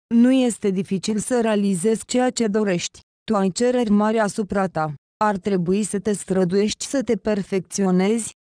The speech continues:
să-ți perfecționezi abilitățile și să nu stai liniștită. Aroganța și lăcomia ar trebui evitate. Pentru tine,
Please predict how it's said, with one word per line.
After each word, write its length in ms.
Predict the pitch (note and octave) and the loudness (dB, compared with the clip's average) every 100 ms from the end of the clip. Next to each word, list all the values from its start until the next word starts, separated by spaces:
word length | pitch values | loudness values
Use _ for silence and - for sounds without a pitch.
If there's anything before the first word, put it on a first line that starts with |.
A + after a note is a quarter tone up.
| - | -10
să-ți 320 | - G#3 - | -4 -4 -2
perfecționezi 1000 | F#3+ G#3+ G3+ F3 F#3+ - G3+ G3 G#3 G#3+ | -2 0 0 -2 -6 -4 0 2 2 2
abilitățile 840 | G#3 F#3 G3 F#3 G#3+ G#3 A3 G#3 | 0 0 0 0 -2 -4 -2 -2
și 180 | G#3+ - | -2 -2
să 180 | G#3+ F#3+ | -2 0
nu 140 | F#3+ | 2
stai 240 | G3 - G3+ | 0 -2 -2
liniștită. 920 | G#3 G#3 G#3 - F#3+ F#3+ - D#3 D3+ - _ F#3+ | 0 2 2 0 -2 -2 -2 -6 -8 -14 _ -2
Aroganța 640 | F#3 F#3 F3+ G#3+ A#3 A#3 | 0 0 0 2 2 0
și 200 | A3+ - | -2 -2
lăcomia 580 | A3 G3+ F3+ F#3+ G#3 A#3+ | 0 0 2 4 6 4
ar 80 | A#3 | 0
trebui 520 | F#3+ G#3 F#3+ G3+ G#3+ | -2 -2 0 2 2
evitate. 680 | F#3+ F#3 F3+ F3+ C#3 D#3 D3+ - _ - | 2 -2 -2 -2 -2 -4 -6 -12 _ -2
Pentru 380 | G#3+ G3+ G3 | 0 2 0
tine, 480 | F#3+ F#3 G3 F#3+ A#3 | -2 0 2 2 0